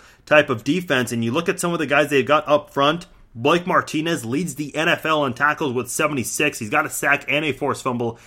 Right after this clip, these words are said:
He had sixteen tackles against the Oakland Raiders, which is a season high for him. Uh, Aaron Rodgers was not the only one having season highs in that game.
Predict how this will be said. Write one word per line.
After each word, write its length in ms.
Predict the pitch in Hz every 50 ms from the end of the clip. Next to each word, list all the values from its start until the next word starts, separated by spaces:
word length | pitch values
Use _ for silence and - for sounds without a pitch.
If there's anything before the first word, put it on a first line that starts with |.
| - _
He 80 | - 269
had 160 | 269 208 220
sixteen 840 | - - - - 240 269 285 - - - - - 226 214 208 196 180
tackles 680 | 175 - - 160 151 - - - 123 101 98 - - - _ _ _ _ _ - -
against 300 | - 147 147 160 151 -
the 120 | - 160 -
Oakland 380 | 143 147 143 143 143 139 120
Raiders, 360 | 120 135 143 135 127 113 98 131
which 180 | 139 - -
is 100 | 120 101
a 120 | 113 113 98
season 400 | - - 180 185 170 165 147 117
high 180 | 127 143 151
for 220 | 135 - 131 107 123
him. 320 | 151 156 135 120 - - - - - - - -
Uh, 180 | - 101 95 95
Aaron 260 | 147 180 180 143 127
Rodgers 320 | 143 175 190 165 139 113
was 140 | 110 117 120
not 160 | 139 127 110
the 80 | 135 131
only 160 | 120 123 123
one 340 | 120 120 120 117 113 107 - - - _ _
having 280 | - 156 143 127 123 117
season 300 | 117 - 139 120 123 117
highs 220 | 120 123 123 113
in 140 | 113 107 107
that 220 | 127 147 156 -
game. 300 | - 127 110 104 101 92